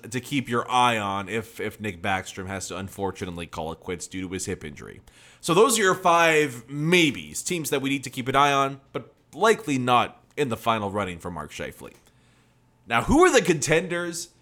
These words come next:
And most importantly, what are they giving up? That's the main thing that we gotta get to in this episode.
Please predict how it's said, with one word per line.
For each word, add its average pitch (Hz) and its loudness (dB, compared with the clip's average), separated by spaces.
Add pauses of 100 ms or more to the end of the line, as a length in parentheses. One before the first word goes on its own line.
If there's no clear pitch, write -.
(140)
And 147 -12
most 147 0
importantly, 156 -2
what 139 2
are 139 2
they 127 2
giving 104 0
up? 71 -12 (200)
That's 147 4
the 165 4
main 123 -2
thing 113 -6
that 104 0
we 107 -2
gotta 104 0
get 98 -4
to 98 -6
in 92 -6
this 92 -8
episode. 110 -4